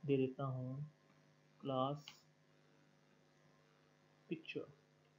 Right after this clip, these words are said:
इसको मैं copy करता हूँ, control सी, और बाकी के ऊपर भी मैं ये class देता हूँ,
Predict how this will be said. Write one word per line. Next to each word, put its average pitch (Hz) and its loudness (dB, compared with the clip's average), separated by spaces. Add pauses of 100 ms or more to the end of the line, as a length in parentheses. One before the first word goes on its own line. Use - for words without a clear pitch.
(3000)
इसको 147 -2
मैं 143 4
copy 143 2
करता 160 2
हूँ, 151 2
control 139 -2
सी, 139 2
और 135 -2
बाकी 135 -4
के 143 -6
ऊपर 135 -6
भी 131 -2
मैं 131 -2
ये 127 -4
class 127 -6
देता 127 -10
हूँ, 139 -10